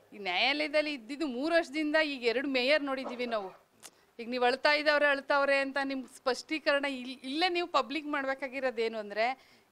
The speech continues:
ಎರಡು ವರ್ಷದಿಂದ ಅಳ್ತಿರೋದಲ್ಲ, ಅದು ಮೂರು ವರ್ಷದಿಂದ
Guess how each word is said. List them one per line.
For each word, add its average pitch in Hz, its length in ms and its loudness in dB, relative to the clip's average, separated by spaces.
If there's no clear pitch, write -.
ಎರಡು 240 440 -2
ವರ್ಷದಿಂದ 269 520 -2
ಅಳ್ತಿರೋದಲ್ಲ, 226 600 0
ಅದು 202 160 -4
ಮೂರು 277 320 -2
ವರ್ಷದಿಂದ 262 460 -4